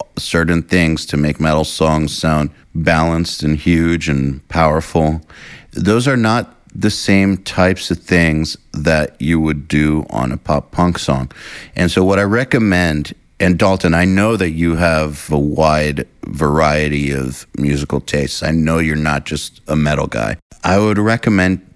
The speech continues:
spending some time doing some what I call active listening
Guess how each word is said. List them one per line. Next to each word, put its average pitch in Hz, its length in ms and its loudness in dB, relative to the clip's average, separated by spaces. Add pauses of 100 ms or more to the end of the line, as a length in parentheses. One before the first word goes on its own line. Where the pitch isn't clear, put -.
(300)
spending 92 560 0
some 98 260 0
time 76 480 0
doing 80 360 0
some 69 540 -2 (240)
what 80 160 2
I 85 100 2
call 78 400 0
active 78 520 0
listening 62 520 -2